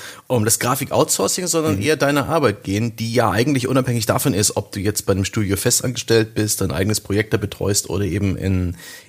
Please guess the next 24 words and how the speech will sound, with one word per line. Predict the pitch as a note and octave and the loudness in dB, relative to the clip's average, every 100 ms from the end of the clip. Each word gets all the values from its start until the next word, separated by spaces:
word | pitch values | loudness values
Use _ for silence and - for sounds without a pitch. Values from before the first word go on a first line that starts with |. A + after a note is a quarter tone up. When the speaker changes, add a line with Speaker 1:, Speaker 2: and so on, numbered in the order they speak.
| _ - | _ 0
Speaker 1:
in | F#2+ F#2 F2 | 2 2 2
so | F#2 | 2
einem | F#2 F2+ E2+ - - | 2 0 -2 -6 -4
Outsourcing-Fall | E2+ C3+ - F#2+ F#2 - F#2 - F#2+ F#2 F#2+ | 0 2 2 0 0 0 -2 -2 -2 0 0
dazu | F#2 - G#2+ | 2 0 -2
stößt. | - - F2+ E2+ - - | -6 -6 -6 -4 -4 -2
Ist, | - - - - | 0 2 0 -2
wie | G#2 G2+ C3 | -6 -4 0
ich | D#3+ | 0
es | |
eingangs | A2+ D3 D3+ | 2 4 4
schon | - C3+ | 2 0
angesprochen | E3 C3 - G2 G#2+ | 0 0 -2 -2 2
habe, | A2+ C#3+ D3+ - - - - | 2 2 -2 -8 -16 -16 -6
geht's | A#2+ - | -2 -2
um | - A#2+ A2 | -2 -2 -2
diesen | A2+ A2 G#2 G2+ F2 | -2 0 0 0 0
Weg | G2+ D3 - | 2 0 -2
vom, | - A#2 A2 G#2+ G2 F#2+ | -2 0 2 0 -2 -4
vom | - G2 - | -4 -4 -2
Pitch | C#3+ - - - - - | 0 0 0 0 -2 -4
bis | B2 - | 0 0
hin | C3 B2+ | 0 0
zum | - A#2 A2 G#2+ G#2+ | -2 0 -2 -2 -4